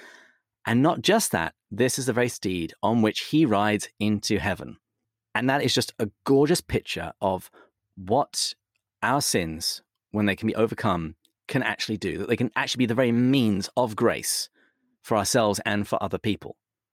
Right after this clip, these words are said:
Because you never know, this guy might come back as a bright spirit to come and help somebody else into heaven as well later.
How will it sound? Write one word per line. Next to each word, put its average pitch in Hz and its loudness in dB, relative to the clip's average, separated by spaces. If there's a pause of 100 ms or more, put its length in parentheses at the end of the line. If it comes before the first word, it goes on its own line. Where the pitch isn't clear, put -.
(440)
Because - -2
you 131 -2
never 123 2
know, 151 4
this - -4
guy 110 2
might 104 0
come 107 0
back 101 -2
as 113 0
a 110 -2
bright 110 -2
spirit - -2
to - -14
come 123 0
and 117 2
help 120 0
somebody 127 0
else 143 0
into 82 -6
heaven 85 -8
as 92 -6
well 107 0
later. 113 -4